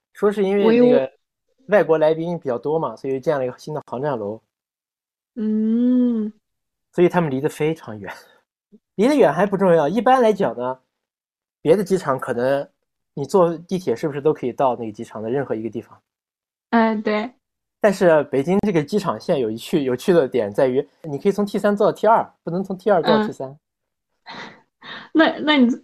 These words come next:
Speaker 2: 怎么过去啊？到最后？
Speaker 1: 所以我唯一的办法，
Speaker 2: 打车？
Speaker 1: 出门，出门打车到，到T-，T三。
Speaker 2: 嗯，嗯，嗯。
Speaker 1: 哇，但是那时候已经有点来不及了。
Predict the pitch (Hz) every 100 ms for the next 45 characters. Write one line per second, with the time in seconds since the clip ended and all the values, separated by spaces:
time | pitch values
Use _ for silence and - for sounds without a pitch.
0 | _ 233 190 190 240 240 240 214 214 208
1 | 214 208 202 233 196 151 202 233 202 208
2 | 180 - - - 202 185 175 185 - 214
3 | 165 170 127 143 170 170 170 143 - 139
4 | 131 131 - - 131 131 131 143 _ _
5 | _ _ _ _ _ 226 214 196 220 214
6 | 220 _ _ _ _ _ _ _ _ _
7 | _ _ _ 139 135 107 92 - - -
8 | - - - 208 190 233 190 175 139 190
9 | 175 135 120 120 110 110